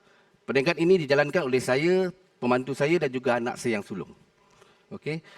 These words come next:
Jadi, saya nak perniagaan ini, saya, saya ingin perniagaan ini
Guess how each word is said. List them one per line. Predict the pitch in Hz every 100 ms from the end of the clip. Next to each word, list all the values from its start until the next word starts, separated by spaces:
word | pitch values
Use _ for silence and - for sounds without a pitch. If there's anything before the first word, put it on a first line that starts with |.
| - _
Jadi, | 131 156 208 220 202 - _ _ _ _ _ _ _ _ _
saya | - 170 190
nak | 196 - -
perniagaan | 160 165 180
ini, | 170 185 233 240 196 - - 147 - _ _
saya, | - 165 170 -
saya | 180 180
ingin | 180 185 220
perniagaan | 233 - 190 180
ini | 208